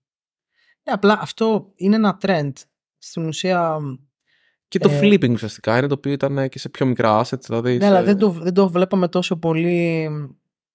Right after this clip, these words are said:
Speaker 1: σε τεχνολογικές εταιρείες. Και
Speaker 2: Μμμ.
Speaker 1: τα λέω τεχνολογικές, δηλαδή σκεφτείτε ότι μπορεί να είναι, ε, ένα ωραίο software as a service, το οποίο φτάνει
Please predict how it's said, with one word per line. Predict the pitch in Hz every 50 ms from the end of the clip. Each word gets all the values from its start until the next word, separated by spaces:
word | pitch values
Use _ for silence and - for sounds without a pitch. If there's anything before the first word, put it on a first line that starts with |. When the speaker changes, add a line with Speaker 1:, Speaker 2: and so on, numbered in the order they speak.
| _ _ _ _ _
Speaker 1:
σε | - - 170
τεχνολογικές | 139 139 - 151 143 143 139 127 - 165 160 -
εταιρείες. | 147 - 131 127 123 120 123 123 - _ _
Και | - 131 117
Speaker 2:
Μμμ. | 123
Speaker 1:
τα | 165 160
λέω | 165 170
τεχνολογικές, | 170 190 - 180 165 156 143 139 - 151 143 143
δηλαδή | 156 151 147 151
σκεφτείτε | - - 160 143 - 170 160 170
ότι | 160 151
μπορεί | 143 143 151 151 151 156
να | 156 156
είναι, | 156 151 151 147 143 143 139 147 - _ _ _ _ _ _ _ _ _ _ _
ε, | - 143 147 143 143 143 143 139 131 127 - - - - _ _ _
ένα | - 165 165 165 160
ωραίο | 156 156 165 160 160 160 156 156 156 147 -
software | - 160 151 - 170 160 151
as | 139 139
a | 131 -
service, | 151 143 147 151 185 226 240 - - - _ _ _ _ _ _ _ _ _ _
το | - 160
οποίο | 143 143 - 180 180 175
φτάνει | 165 - - - 170 165 165 160 160 156 151 147 147 143 139 135 123